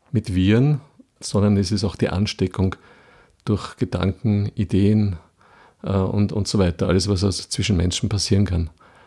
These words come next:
dadurch weg. Ja? Also t-, auch vor dieser Ansteckung werden wir geschützt, ja? Auch vor, auch vor Ansteckungen, die, die wir eigentlich wollen. Ja? Und so wird uns also alles Zwischenmenschliche abgewöhnt.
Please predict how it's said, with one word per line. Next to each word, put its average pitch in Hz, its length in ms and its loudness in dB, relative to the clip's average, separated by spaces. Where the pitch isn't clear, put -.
dadurch - 500 -4
weg. - 440 -2
Ja? 117 140 4
Also 101 260 0
t-, - 240 -12
auch - 280 -8
vor 101 140 -4
dieser 107 300 2
Ansteckung 92 560 0
werden 90 300 0
wir 92 140 0
geschützt, 95 520 -2
ja? 104 180 2
Auch 85 100 -4
vor, - 240 -6
auch 95 160 -6
vor - 180 -6
Ansteckungen, 98 640 0
die, - 200 -6
die 107 120 4
wir 101 140 4
eigentlich 98 280 0
wollen. 95 340 2
Ja? 107 140 -6
Und 104 220 0
so 98 200 0
wird 110 160 4
uns 110 400 -2
also 110 240 -4
alles 101 300 -2
Zwischenmenschliche 98 840 0
abgewöhnt. 98 720 0